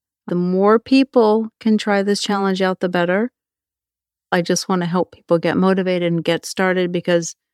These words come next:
that is my passion, to help people. Deep breath in through your nose and exhale through your mouth.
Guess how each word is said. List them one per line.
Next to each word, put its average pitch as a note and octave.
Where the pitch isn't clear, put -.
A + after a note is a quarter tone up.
that G3+
is A3+
my G#3
passion, E3+
to E3+
help E3
people. D#3
Deep A#3+
breath B3+
in A#3+
through A#3+
your A#3+
nose G#3
and F3
exhale G#3
through G#3
your G#3
mouth. F#3+